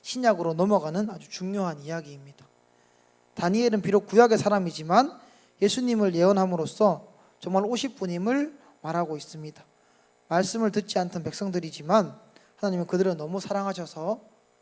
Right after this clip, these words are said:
예수님을 보내셨다는 거예요. 칠십 년의 예언도 말씀하신 하나님이시니 우리는 기름 부음 받은 자로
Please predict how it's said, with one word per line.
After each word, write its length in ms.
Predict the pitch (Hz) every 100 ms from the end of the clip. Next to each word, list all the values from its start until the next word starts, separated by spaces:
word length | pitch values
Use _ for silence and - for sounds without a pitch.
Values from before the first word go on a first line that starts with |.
| _ -
예수님을 380 | - 175 156
보내셨다는 680 | 147 160 175 175 - 147 139
거예요. 240 | 131 127 127 _ _ _ _ _ _ _ _ _ _ _ _ _ _ _ _ _ _ _
칠십 300 | - 214 247
년의 280 | 226 196 175
예언도 600 | 175 175 220 285 - -
말씀하신 540 | 175 - 226 208 185
하나님이시니 920 | 190 214 185 170 151 - 185 208 143 - _ _ _
우리는 280 | 175 185 190
기름 340 | 190 180 190 208
부음 200 | 233 190
받은 220 | 170 160
자로 500 | 147 151 220 294